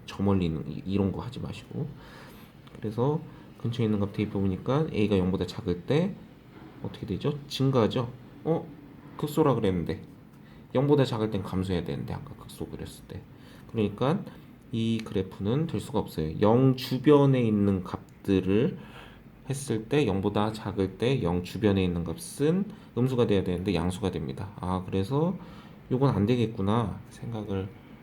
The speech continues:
하시면 되고요, 일단. 자, 그 다음에 두 번째 조건. 두 번째는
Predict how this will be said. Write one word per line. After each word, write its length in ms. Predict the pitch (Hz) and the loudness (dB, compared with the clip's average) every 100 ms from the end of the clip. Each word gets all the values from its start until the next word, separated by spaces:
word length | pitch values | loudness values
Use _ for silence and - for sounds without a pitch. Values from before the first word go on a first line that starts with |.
| - | -20
하시면 480 | - 143 139 127 98 | -12 -10 -6 -4 -2
되고요, 320 | - - 85 | -4 -2 -2
일단. 500 | 73 76 80 87 151 - - - - - - - - - - | -2 -6 -6 -4 -6 -8 -14 -14 -14 -14 -18 -20 -20 -20 -18
자, 160 | - - - - - - - - - - - - - | -18 -18 -20 -20 -20 -20 -20 -20 -20 -20 -20 -20 -16
그 80 | - | -6
다음에 580 | 120 98 92 107 151 | -4 -2 0 2 2
두 140 | - - | -2 2
번째 560 | 110 104 - 92 170 - - - - - - - - - - - - - - - | 4 4 4 2 2 -2 -12 -12 -8 -8 -10 -16 -18 -18 -18 -20 -20 -20 -20 -16
조건. 540 | - - 73 92 147 - - - - - | -14 -8 -2 -2 -2 -4 -14 -20 -20 -20
두 80 | - | -14
번째는 540 | - 98 - 104 135 | -4 -4 -4 -2 -2